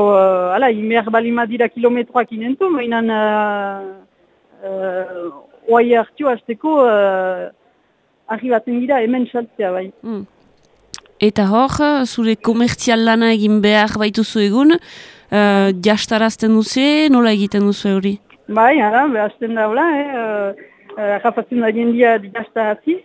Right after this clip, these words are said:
Speaker 1: eta, eh, meki-meki, eh, sortzen da diskusionia, eh, konatzen dugu, nondik giren, nondik heldu giren, nola egire lanian,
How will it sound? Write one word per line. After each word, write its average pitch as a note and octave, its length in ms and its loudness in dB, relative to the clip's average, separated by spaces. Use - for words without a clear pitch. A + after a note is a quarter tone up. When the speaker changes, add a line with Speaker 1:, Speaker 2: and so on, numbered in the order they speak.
Speaker 1:
eta, G#3 320 -4
eh, G3 380 0
meki-meki, G#3+ 720 -4
eh, F#3+ 320 0
sortzen A3 460 -4
da G#3+ 240 2
diskusionia, G#3+ 800 -2
eh, F#3+ 540 -4
konatzen A3 460 -6
dugu, A#3 380 -2
nondik A3 320 0
giren, B3+ 560 2
nondik A3+ 220 -6
heldu G#3 200 -6
giren, B3+ 480 4
nola A#3 240 2
egire G#3+ 300 -6
lanian, A3+ 580 0